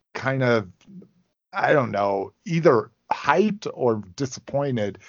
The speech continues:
is there were so many items that were, like, rumored to be out, but then the checklist would have a later release date, but then they actually did come out. And I mean, there were things, uh,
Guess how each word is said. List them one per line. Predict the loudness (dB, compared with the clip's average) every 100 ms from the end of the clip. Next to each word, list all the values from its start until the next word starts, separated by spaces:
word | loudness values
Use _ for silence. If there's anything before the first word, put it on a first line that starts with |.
| -20 -20 -8
is | -6 -2
there | 0
were | 0
so | -2 -2 0 2 4
many | 2 2 4
items | 4 4 4 4 2 0
that | 0 0
were, | 0 2
like, | 0 -2
rumored | -2 4 6 6 4 4
to | 4
be | 6 6
out, | 6 6 4
but | 2 0 -2 -10 -20 -18 0
then | 4 6 6 2 0
the | 0
checklist | 0 2 2 4 4 4 2
would | 0
have | 2 0 0
a |
later | 0 0 0 0 0
release | 0 2 0 0
date, | 2 4 4 4
but | 2
then | 4 4
they | 4
actually | 2 0 -2 -4 -4 -4
did | -2 0 0 -2
come | -2 0
out. | 0 2 2 0 -2 -2
And | 0 -4 -10 -20 -16 -14 -2
I | 2 4
mean, | 4 6
there | 6
were | 6
things, | 4 4 6 6 2 0
uh, | 0 2 4 2 0 -2